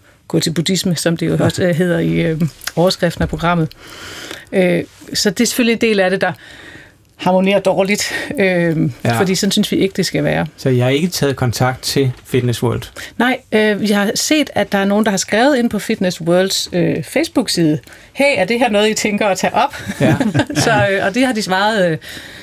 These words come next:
Speaker 1: meget fint og ordentligt tilbage på. Det vil de da lige se på. Så, øh,
Speaker 3: <laughs>
Speaker 1: nå ja, man kan gå til yoga, og på samme måde kan man sige, det her med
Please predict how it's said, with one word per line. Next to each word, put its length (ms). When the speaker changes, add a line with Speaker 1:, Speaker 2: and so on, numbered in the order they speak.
Speaker 1:
meget 240
fint 280
og 100
ordentligt 220
tilbage 240
på. 100
Det 120
vil 80
de 60
da 100
lige 140
se 220
på. 360
Så, 140
øh, 640
Speaker 3:
<laughs> 380
Speaker 1:
nå 100
ja, 140
man 180
kan 120
gå 80
til 180
yoga, 300
og 120
på 100
samme 280
måde 140
kan 140
man 80
sige, 220
det 140
her 80
med 200